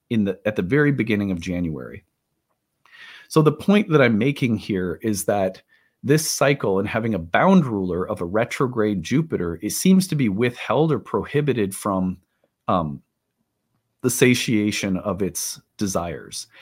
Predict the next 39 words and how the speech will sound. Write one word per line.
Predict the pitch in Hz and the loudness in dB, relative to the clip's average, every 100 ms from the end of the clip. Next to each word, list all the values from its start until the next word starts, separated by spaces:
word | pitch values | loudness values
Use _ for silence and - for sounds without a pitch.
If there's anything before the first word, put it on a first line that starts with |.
| - - | -16 -2
And | 135 | 0
there | 135 | 2
could | - 165 | 2 2
be | 151 | 4
a | 135 | 0
kind | - 117 | 0 0
of | 98 92 | 0 0
manic, | 98 104 117 113 - - | -2 0 -2 -4 -8 -10
restless, | 92 98 98 - 117 107 107 - - - - _ - | -4 -2 -2 -4 0 0 -2 -8 -12 -20 -20 _ -8
uh, | 92 82 65 - | -6 -4 -6 -8
quality, | - 147 135 110 107 - _ _ | 2 4 4 2 -4 -16 _ _
some, | - 127 120 - | -2 0 0 -2
it, | 120 | -2
the, | 139 135 - | -2 -4 -2
the | 123 - | -2 0
inability | 175 160 90 120 139 113 | 2 2 2 2 2 0
to | 104 | -2
get | 107 101 | -4 -2
what | 104 110 | -4 -6
we | 92 | -6
want, | 82 98 113 160 - _ _ - | -4 -4 -4 -6 -10 _ _ -6
or | 113 101 95 | -2 -2 -4
the, | - _ | -10 _
the, | 113 98 - | -6 -6 -2
in | 139 | -2
a, | 110 - | -4 -6
the, | - - | -6 -6
the | - | -6
frustration | - 90 - - 123 151 156 151 147 _ _ 92 | -6 -6 -6 -2 0 0 0 0 -2 _ _ -6
with | 90 | -6
things | - 120 113 - | -4 -4 -4 -4
not | 107 110 107 | -4 -6 -4
being | 107 110 113 | -2 -2 -4
as | 98 101 | -6 -6
we | 101 90 90 | -6 -8 -4
want | 110 123 127 | -4 -2 -2
them | 135 | -4
to | - | -4
be | 120 120 120 | -4 -2 -4